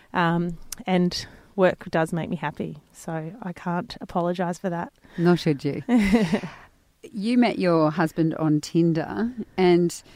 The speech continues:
Speaker 2: I guess for many people, that's the way you meet
Speaker 1: Yep.
Speaker 2: your partner now. Um, but you're Gen X like me.
Speaker 1: Yeah.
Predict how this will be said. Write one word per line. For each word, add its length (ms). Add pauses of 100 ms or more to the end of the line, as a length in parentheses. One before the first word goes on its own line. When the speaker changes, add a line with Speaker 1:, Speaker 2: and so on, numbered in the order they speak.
(380)
Speaker 2:
I 80
guess 240
for 140
many 260
people, 720 (120)
that's 240
the 80
way 100
you 160
meet 540
Speaker 1:
Yep. 200
Speaker 2:
your 60
partner 400
now. 440 (360)
Um, 280
but 120
you're 140
Gen 200
X 280
like 220
me. 280
Speaker 1:
Yeah. 220